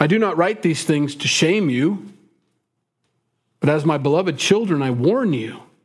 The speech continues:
For though you might have ten thousand instructors in Christ, yet you do not have many fathers.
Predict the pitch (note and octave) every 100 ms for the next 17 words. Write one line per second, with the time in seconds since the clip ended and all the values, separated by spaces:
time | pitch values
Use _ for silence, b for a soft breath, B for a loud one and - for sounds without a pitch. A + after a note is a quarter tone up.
0 | _ _ _ _ _ _ _ _ B B
1 | E3 D#3 G3+ A#3 F#3+ D3 E3 F3+ D#3+ D#3
2 | C3+ - G#3 A#3 A3 F3 F3+ D#3+ D#3 C#3
3 | - F3 - D3 B2 C3 A#2+ F#3 E3 C3
4 | - C#3+ C3+ D#3 F#3 D#3+ D#3+ A3 G#3 G3
5 | - G#3 G3 D#3+ D#3+ -